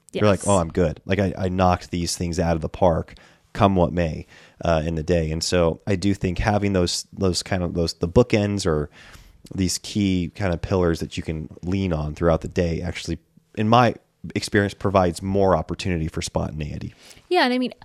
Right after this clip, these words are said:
Speaker 2: if there is, I don't know how the question was phrased, but if a s-,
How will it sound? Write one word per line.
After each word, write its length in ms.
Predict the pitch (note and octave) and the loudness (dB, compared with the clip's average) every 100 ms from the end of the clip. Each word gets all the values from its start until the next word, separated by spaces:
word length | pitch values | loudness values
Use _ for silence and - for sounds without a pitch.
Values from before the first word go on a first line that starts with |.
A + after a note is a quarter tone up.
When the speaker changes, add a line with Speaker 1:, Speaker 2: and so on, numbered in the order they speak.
| - - _ C#4 | -18 -18 _ 0
Speaker 2:
if 200 | C4+ - | 0 2
there 220 | D4 C4+ | 4 4
is, 100 | A#3+ | 2
I 100 | C4 | 0
don't 120 | B3+ | 0
know 80 | C4 | 0
how 120 | B3 | 0
the 80 | A#3+ | -2
question 320 | - A#3+ - | 0 -2 0
was 140 | G#3 - | 0 0
phrased, 420 | G3 F#3+ G#3 - - - - - - | -2 -2 -4 -8 -12 -18 -14 -14 2
but 280 | C4+ - - _ _ _ _ _ _ _ _ _ - | 4 4 0 _ _ _ _ _ _ _ _ _ 2
if 220 | - B3 | 2 2
a 20 | |
s-, 300 | - - | -2 -4